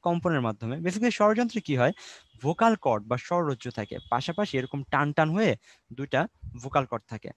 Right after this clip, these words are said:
এখন যখন এর মধ্যে বাতাস পাস করে, তখন কি হয় জানেন? এটা কম্পন হয়।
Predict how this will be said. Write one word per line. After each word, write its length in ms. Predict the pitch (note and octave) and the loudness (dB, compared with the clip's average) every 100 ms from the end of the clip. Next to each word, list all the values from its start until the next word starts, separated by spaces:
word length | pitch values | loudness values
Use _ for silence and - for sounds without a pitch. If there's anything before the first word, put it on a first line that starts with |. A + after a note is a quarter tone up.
| _ - _ _ _ | _ -20 _ _ _
এখন 420 | C#3 D#3+ G3 G#3+ | -4 0 -2 -2
যখন 320 | E3+ D3+ D#3 F#3 | -2 -2 0 -2
এর 100 | F#3 | -2
মধ্যে 200 | G3 G3+ | -2 -2
বাতাস 440 | B2 A#2+ G3 F#3 | -2 0 0 0
পাস 220 | - F3+ - | -2 -2 -2
করে, 180 | C3+ | -4
তখন 260 | A#2 C#3+ F#3 | -2 -4 -4
কি 140 | - | 0
হয় 100 | G#3 | 2
জানেন? 220 | G#3 G#3+ A#2+ | 4 2 0
এটা 120 | C3+ | -4
কম্পন 480 | - C#3+ C#3 C3 A2 | -2 -2 -2 -6 -6
হয়। 180 | G2 | -8